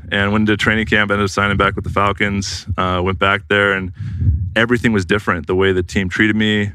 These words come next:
I was, I was the undisputed starter. They had just paid me this money, and, uh, went into training camp, played really well, and, um, ended up going and playing. I think it was week four of that season. We went up to Minnesota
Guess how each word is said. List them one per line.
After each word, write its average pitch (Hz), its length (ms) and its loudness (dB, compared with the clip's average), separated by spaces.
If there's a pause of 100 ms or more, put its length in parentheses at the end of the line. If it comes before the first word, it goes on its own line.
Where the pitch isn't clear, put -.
(100)
I 92 80 -2
was, 90 380 -4
I 92 60 0
was 92 260 -2 (320)
the - 100 -6
undisputed 95 480 -2
starter. 104 420 2
They 95 100 0
had 92 100 -2
just 92 120 -12
paid 92 140 -2
me 90 80 -4
this 87 180 -8
money, 107 400 0
and, 90 220 -2 (580)
uh, 92 460 0
went 107 120 0
into 98 120 0
training 104 280 0
camp, 107 300 2
played 101 200 0
really 101 180 4
well, 101 380 2
and, 92 260 -4 (100)
um, 80 440 -6 (520)
ended 104 180 0
up - 60 -18
going 104 460 2
and 90 240 -4
playing. 104 360 0
I 95 60 0
think 107 140 -4
it - 20 2
was 98 180 -2 (300)
week 113 220 2
four 110 320 2
of 98 80 0
that 92 180 0
season. 98 400 0
We 92 100 0
went 95 140 0
up 95 100 -2
to - 100 -12
Minnesota 92 640 0